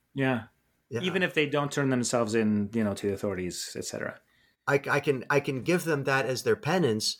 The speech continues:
Speaker 1: Yeah.
Speaker 2: but wheth-, whether they do that penance or not does not change the fact that the absolution is valid.
Speaker 1: So as sin is per-, as, uh, um, is, uh, forgiven w-, whether or not you do the penance.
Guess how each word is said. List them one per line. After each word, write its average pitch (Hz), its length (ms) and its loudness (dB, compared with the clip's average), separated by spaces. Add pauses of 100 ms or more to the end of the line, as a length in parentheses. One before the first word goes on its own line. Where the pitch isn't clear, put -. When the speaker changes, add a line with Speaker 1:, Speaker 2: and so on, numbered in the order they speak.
Speaker 1:
Yeah. 120 200 2
Speaker 2:
but 120 200 0
wheth-, 135 300 2
whether 135 320 2
they 120 180 2
do 143 200 0
that 127 220 4
penance 151 300 0
or 120 60 0
not 113 260 2
does 123 260 2
not 135 300 4
change 139 400 0
the 110 100 -2
fact 127 340 4
that 113 160 -2
the 113 160 2
absolution 120 540 2
is 101 140 2
valid. 104 520 2 (340)
Speaker 1:
So 196 240 -2
as 180 180 0
sin 240 200 2
is 202 160 0
per-, 170 300 0
as, 151 280 0 (140)
uh, 151 180 4 (260)
um, 139 480 0 (360)
is, 120 500 2
uh, 131 220 2
forgiven 151 640 2
w-, 131 580 0 (500)
whether 165 320 2
or 143 120 0
not 143 200 0
you 123 100 -2
do 131 120 4
the 117 140 2
penance. - 420 -2